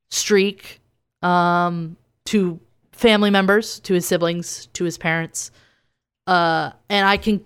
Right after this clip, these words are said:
I can definitely see him having O D D. Now, as far as C D,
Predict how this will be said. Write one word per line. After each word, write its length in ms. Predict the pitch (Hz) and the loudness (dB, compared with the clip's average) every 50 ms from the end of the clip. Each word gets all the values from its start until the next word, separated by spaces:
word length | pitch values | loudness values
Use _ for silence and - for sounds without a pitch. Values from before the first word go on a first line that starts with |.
| _ _ _ _ | _ _ _ _
I 220 | 233 233 240 254 240 | 4 6 6 6 4
can 300 | - 220 233 220 208 180 | 2 0 2 2 2 2
definitely 680 | 214 214 196 190 - - 202 190 190 - 185 180 180 | 2 2 2 2 0 -4 -2 -2 -2 0 0 0 0
see 420 | 170 - - - - 196 185 180 175 | 0 -4 -6 -4 -2 -2 -2 -2 -2
him 520 | 160 175 185 175 175 170 170 170 165 156 - _ _ _ _ _ _ _ _ _ | -2 -2 -2 -2 0 -2 -4 -6 -6 -10 -12 _ _ _ _ _ _ _ _ _
having 460 | - 190 190 185 170 180 175 175 170 _ - | -2 0 0 0 0 -2 -4 -4 -6 _ 2
O 200 | 196 190 185 180 | 4 4 4 2
D 220 | 180 165 160 156 | 0 -2 -6 -6
D. 280 | 160 165 147 147 160 - - - - - - - | -6 -8 -10 -10 -12 -14 -18 -20 -20 -10 -2 0
Now, 120 | 185 190 | 0 0
as 100 | 185 - | 0 0
far 260 | - 226 214 254 269 | 2 4 6 6 6
as 160 | 247 202 208 | 4 4 0
C 360 | - - - - 262 269 285 240 | -2 -6 -2 0 2 2 2 2
D, 460 | 185 180 165 156 151 165 170 175 | 0 0 0 -2 -2 -6 -10 -12